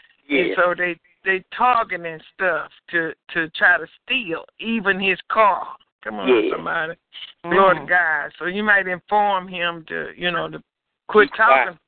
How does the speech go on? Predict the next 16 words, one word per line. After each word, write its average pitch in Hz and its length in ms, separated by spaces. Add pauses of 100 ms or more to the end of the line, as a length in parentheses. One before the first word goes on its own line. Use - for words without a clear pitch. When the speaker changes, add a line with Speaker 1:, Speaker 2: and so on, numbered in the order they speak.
Speaker 1:
telling 202 320
Speaker 2:
Mm-hmm. - 220
Speaker 1:
his 160 100
business 175 680 (640)
by 170 160
Speaker 2:
Yes. 175 80
Speaker 1:
what's 170 200
going 185 420
on - 0
around 170 520
there. 165 340 (400)
And 180 160
also 185 480
you 175 140
need 180 320
to 165 280